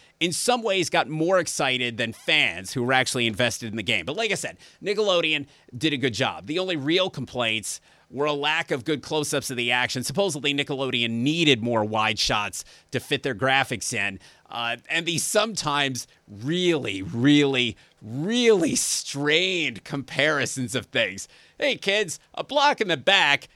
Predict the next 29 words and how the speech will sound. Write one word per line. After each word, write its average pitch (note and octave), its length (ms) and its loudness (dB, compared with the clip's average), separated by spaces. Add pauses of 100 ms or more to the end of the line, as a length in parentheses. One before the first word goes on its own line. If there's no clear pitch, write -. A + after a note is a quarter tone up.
is B2 160 -8
like G3+ 240 2
your E3 80 0
first C#4 400 -2
love D3 480 2 (280)
because E3 320 -2
you're F#3+ 80 0
in B3 80 0
the A3+ 80 -6
cafeteria F#3+ 680 0
at D#3 80 0
school B3+ 540 4
and F#3+ 200 4
you F#3+ 380 -2 (1040)
get G3+ 280 0
blocked F#3+ 360 4
in F#3 120 0
the E3 80 2
back. C3 480 2 (680)
The E3+ 160 -4
ratings B3 460 0
for E3 120 -8
the C#3 80 -2
game, G#2+ 340 -2
by G#2+ 100 -2
the A2 80 -8
way, A#2 180 -2
were A#2 160 -6
good, F3+ 480 2